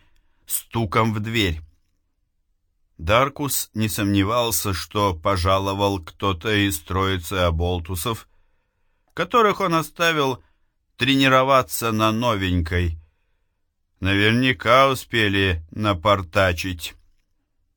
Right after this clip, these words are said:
Долговязый Айкен не отличался ловкостью. У него все валилось из рук. Тьюрий был чрезмерно любопытен,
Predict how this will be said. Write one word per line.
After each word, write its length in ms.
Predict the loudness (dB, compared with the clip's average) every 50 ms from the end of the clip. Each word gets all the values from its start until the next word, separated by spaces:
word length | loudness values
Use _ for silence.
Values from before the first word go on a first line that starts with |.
| _ _ _ _ _ _ -8
Долговязый 1120 | -4 0 0 0 0 0 -2 -2 -2 -2 -2 -2 -2 -2 -4 -4 -4 -2 -4 -4 -4 -6 _
Айкен 760 | -2 0 2 2 0 0 -4 -6 -8 -8 -6 -8 -8 -10 -14 _ _ _ _ _ _ _ _ _ _ _ _ _ _ _ -4
не 140 | 0 2 2
отличался 840 | 2 2 0 -2 -4 -6 -6 -4 -2 0 2 2 0 0 -2 -4 -4
ловкостью. 960 | 0 0 0 0 0 -2 -6 -6 -6 -6 -8 -10 -8 -6 -4 -4 -4 -6 -8 -12 _ _ _ _ _ _ _ _ _ _ _ _ _ _ _ _
У 100 | -8 -4
него 420 | 0 0 2 2 4 2 2 2 0
все 440 | -2 -6 -4 0 4 4 4 4
валилось 600 | 4 4 2 2 2 0 0 0 -2 -2 -4 -4
из 160 | -4 -4 -4 -4
рук. 460 | -4 -6 -6 -8 -8 -10 -14 -16 -16 _ _ _ _ _ _ _ _ _ _ _ _ _ _ _ _ _ _ _ _ -10
Тьюрий 880 | -6 -4 -2 2 4 6 6 6 4 4 0 -4 -6 -8 -10 -14 -18 _ _ _ _ _ _ _ _ _ _ _ _ -8
был 340 | -6 -2 0 0 0 0
чрезмерно 880 | -2 -6 -8 -6 -2 -2 -2 -2 -2 -2 0 0 0 0 0 0 0 0
любопытен, 1040 | 0 0 -2 0 0 0 -2 -2 -4 -6 -6 -6 -6 -6 -4 -2 -2 -2 -2 -4